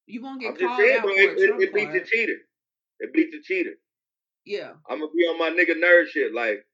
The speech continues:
Speaker 2: you know, in Yu-Gi-Oh, when a motherfucker cheating, they be like, "All right," and then next thing Yu-Gi-Oh turn, and he'll be like,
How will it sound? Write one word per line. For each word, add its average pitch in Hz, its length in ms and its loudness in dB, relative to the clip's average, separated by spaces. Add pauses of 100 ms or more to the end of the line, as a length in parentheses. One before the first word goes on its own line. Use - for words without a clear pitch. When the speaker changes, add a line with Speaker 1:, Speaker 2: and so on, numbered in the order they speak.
(300)
Speaker 2:
you 143 120 -10
know, 139 340 0
in 127 200 -4
Yu-Gi-Oh, 143 520 -6
when 104 140 -12
a 110 40 -10
motherfucker 135 560 -4
cheating, 156 260 -2
they 120 140 -8
be 123 80 -6
like, 113 240 -6
"All 127 180 -4
right," 110 220 -2
and 113 140 -8
then 127 240 -4 (280)
next 147 280 -4
thing 143 220 -2
Yu-Gi-Oh 151 420 -2
turn, 127 260 -2
and 120 80 -6
he'll 143 120 -4
be 147 120 -10
like, 123 240 -2